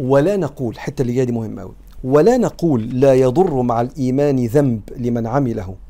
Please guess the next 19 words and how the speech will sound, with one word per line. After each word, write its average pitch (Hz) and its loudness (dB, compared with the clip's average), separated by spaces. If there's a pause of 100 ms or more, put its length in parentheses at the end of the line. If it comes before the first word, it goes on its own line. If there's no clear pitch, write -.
(640)
ونرجو 139 4
للمحسنين 127 -2
من 123 -2
المؤمنين 127 -2
أن 135 -4
يعفو 135 0
عنهم 160 -2
ويدخلهم 131 -2
الجنة 127 -2
برحمته، 120 -8 (640)
ولا 143 4
نأمن 131 -2
عليهم، 113 -4 (640)
ولا 165 6
نشهد 165 0
لهم 135 0
بالجنة، 113 0 (540)
ونستغفر 139 0
لمسيئهم، 175 -2